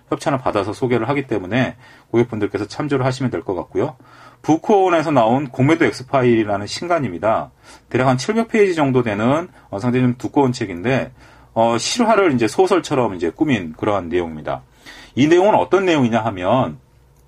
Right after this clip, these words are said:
헤지펀드 입장에서 어떤 한 기업을 발견했는데 그 기업이 너무 과대평가되어 있다라는 겁니다.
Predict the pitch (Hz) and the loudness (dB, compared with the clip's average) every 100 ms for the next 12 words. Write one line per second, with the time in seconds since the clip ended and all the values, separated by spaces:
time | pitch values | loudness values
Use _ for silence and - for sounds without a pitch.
0 | _ _ _ _ - - - - 202 240 | _ _ _ _ -20 -20 -20 -2 2 2
1 | 233 220 180 - 147 120 143 147 85 - | 0 2 2 2 0 2 2 0 0 -2
2 | 110 156 170 185 - 160 175 165 113 110 | -2 0 0 -2 0 2 4 4 2 0
3 | 113 92 85 127 95 - 131 147 151 120 | -2 -4 -2 -2 -2 -2 0 2 2 2
4 | 120 - 92 143 - 190 170 135 98 - | 0 -2 -2 -2 -2 -2 0 0 0 0
5 | 170 80 76 71 117 85 | -2 -4 -10 -2 0 0